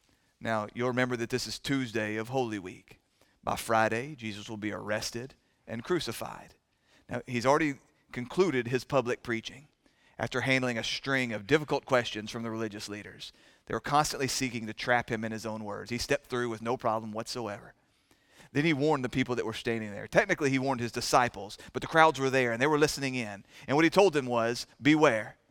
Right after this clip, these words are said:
Watch out for the scribes and the Pharisees, all these religious leaders who in their hypocrisy will lead you to hell." But then Jesus moves into the treasury, the place where the offering boxes were found. And there he directed his disciples' attention to a poor widow woman,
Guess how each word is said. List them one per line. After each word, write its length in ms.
Watch 220
out 160
for 80
the 80
scribes 580
and 100
the 60
Pharisees, 880
all 140
these 180
religious 420
leaders 280
who 100
in 100
their 100
hypocrisy 760
will 140
lead 220
you 100
to 100
hell." 340
But 100
then 200
Jesus 320
moves 240
into 160
the 100
treasury, 540
the 60
place 200
where 60
the 80
offering 400
boxes 400
were 80
found. 480
And 140
there 100
he 120
directed 360
his 80
disciples' 420
attention 440
to 120
a 60
poor 240
widow 240
woman, 360